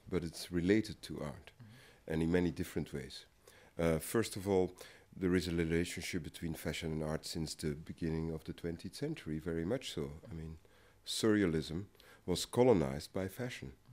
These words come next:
the way Man Ray, Marcel Duchamp, uh, Salvador Dali were abused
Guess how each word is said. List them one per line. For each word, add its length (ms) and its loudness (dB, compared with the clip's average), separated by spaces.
the 100 -6
way 380 4
Man 260 4
Ray, 360 0
Marcel 300 -2
Duchamp, 480 -4
uh, 20 -10
Salvador 460 -2
Dali 440 -2
were 380 0
abused 760 4